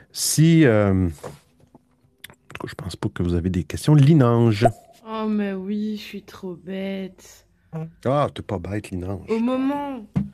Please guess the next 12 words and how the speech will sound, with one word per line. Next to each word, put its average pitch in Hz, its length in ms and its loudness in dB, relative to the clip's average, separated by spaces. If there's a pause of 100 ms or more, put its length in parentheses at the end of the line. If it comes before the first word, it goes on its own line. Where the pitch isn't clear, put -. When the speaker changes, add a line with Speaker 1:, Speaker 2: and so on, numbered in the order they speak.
Speaker 2:
juste 330 300 -6
avant 320 300 -8
que 311 80 -20
tu 269 260 -6
expliques 269 540 -8
avec 214 340 -8 (580)
le 208 160 -4
minimum 254 680 -2
de 208 120 -4
chevaux, 240 720 -10 (440)
j'avais 220 380 -6
écrit 240 580 -10